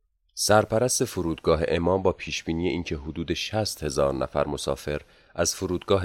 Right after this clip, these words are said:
امام عازم نجف می‌شوند گفت: "درخواست می‌کنیم سهمیه پرواز خارجی ظرفیت ناوگان و اختلاف قیمت میان پروازهای خارجی و داخلی مشخص شود تا مشکل فروش بلیط چارتری پیش نیاید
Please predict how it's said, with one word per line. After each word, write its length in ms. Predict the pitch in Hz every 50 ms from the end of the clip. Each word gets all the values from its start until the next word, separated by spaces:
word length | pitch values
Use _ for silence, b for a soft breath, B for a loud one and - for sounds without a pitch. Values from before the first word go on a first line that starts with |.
| - -
امام 280 | 76 78 78 80 78 -
عازم 500 | - 69 73 69 73 71 69 69 65 69
نجف 340 | 67 - 71 69 - -
می‌شوند 560 | 71 71 - - 80 67 65 71 67 64 60 -
گفت: 440 | - 85 90 92 90 - - - b b b b b b b b
"درخواست 500 | - 87 95 - - 120 123 120 - -
می‌کنیم 360 | 113 - - 113 104 98 98 92
سهمیه 500 | - - 90 80 76 85 85 90 101 98
پرواز 500 | - - 71 69 69 67 69 67 - 69
خارجی 540 | - - 73 69 67 69 69 - 69 71
ظرفیت 500 | 65 65 71 67 67 - - 69 69 -
ناوگان 600 | 71 71 71 69 69 67 - - 73 71 69 65 B B B B B B -
و 40 | -
اختلاف 520 | - 90 - - - 92 95 107 110 - 95
قیمت 440 | - - 73 73 71 69 - - 78
میان 340 | 71 71 71 71 67 69
پروازهای 640 | 69 - 69 69 67 64 65 67 - - 69 69 69 67
خارجی 500 | - - 76 71 71 71 67 64 69 71
و 60 | 69
داخلی 400 | - 73 73 - - 85 95 101
مشخص 500 | 95 87 - - 71 - - 92 92 -
شود 360 | - 69 65 62 64 67 - B B B B B B
تا 160 | - - 127 123
مشکل 400 | 123 120 - - - 127 127 117
فروش 340 | - - 82 - - -
بلیط 400 | 80 71 - 76 69 71 71 -
چارتری 560 | 69 - - - 71 73 76 - - 78 92 90
پیش 320 | - - 90 - - -
نیاید 420 | 78 73 69 65 65 65 65 69